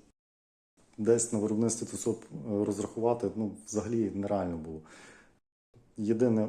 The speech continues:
от такі трюки з тими глухарями, вони допомогли швидко поставити цю кухню, змонтувати без там суттєвих якихось нюансів.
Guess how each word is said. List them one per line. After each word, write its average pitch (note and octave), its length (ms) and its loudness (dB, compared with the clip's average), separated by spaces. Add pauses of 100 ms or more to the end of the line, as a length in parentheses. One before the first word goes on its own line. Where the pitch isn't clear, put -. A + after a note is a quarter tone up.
от - 440 -6
такі A2 240 -2
трюки G#2+ 440 0
з - 60 -4
тими G2+ 400 0 (280)
глухарями, A#2+ 760 0
вони G#2+ 420 2 (1120)
допомогли A2 760 4 (220)
швидко G#2+ 520 0
поставити F#2+ 720 -2 (1040)
цю G#2+ 140 -4
кухню, C3 380 -6
змонтувати G2+ 580 -2
без F#2 360 -4
там F#2 440 -8 (500)
суттєвих F#2+ 640 -2
якихось F#2 560 -6 (380)
нюансів. A2+ 540 -2